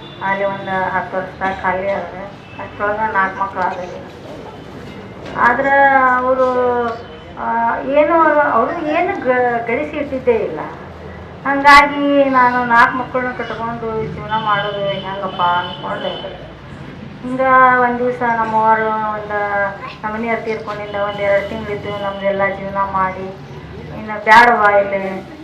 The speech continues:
ನಾವು ಊರಿಗೆ ಹೋಗ್ಬಿಡೋಣ ಬಾ, ಅಲ್ಲೇ ನಮ್ಮ ತವ್ರ ಮನ್ಯಾಗ ನಾಲ್ಕು ಮಕ್ಕಳು ನೀ ಹೆಂಗೆ ಜೀವನ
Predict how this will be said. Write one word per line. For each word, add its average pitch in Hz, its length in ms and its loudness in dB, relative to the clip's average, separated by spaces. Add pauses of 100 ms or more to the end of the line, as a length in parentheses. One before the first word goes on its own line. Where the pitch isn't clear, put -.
(120)
ನಾವು 208 160 -2
ಊರಿಗೆ 233 280 2
ಹೋಗ್ಬಿಡೋಣ 185 540 -4
ಬಾ, 175 380 0 (840)
ಅಲ್ಲೇ 208 200 -2
ನಮ್ಮ 202 160 -4
ತವ್ರ 196 280 4
ಮನ್ಯಾಗ 185 320 -4 (140)
ನಾಲ್ಕು 196 300 6
ಮಕ್ಕಳು 220 300 -4
ನೀ 220 60 -8
ಹೆಂಗೆ 202 460 -10
ಜೀವನ 202 260 -8